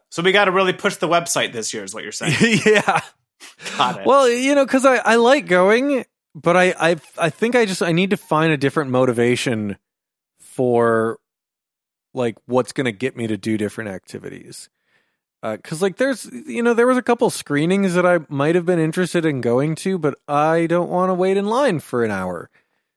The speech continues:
Speaker 2: to watch a movie in a suboptimal setting, you know?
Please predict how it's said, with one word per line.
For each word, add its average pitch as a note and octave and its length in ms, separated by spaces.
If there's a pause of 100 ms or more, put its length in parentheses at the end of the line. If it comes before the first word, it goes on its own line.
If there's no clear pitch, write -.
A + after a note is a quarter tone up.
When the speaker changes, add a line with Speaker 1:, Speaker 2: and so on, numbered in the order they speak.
(120)
Speaker 2:
to C#3+ 140
watch A2+ 340
a B2+ 40
movie G#2+ 580 (320)
in B2+ 100
a A#2 40
suboptimal A#2+ 800
setting, A#2 440 (640)
you C#3+ 160
know? E3 300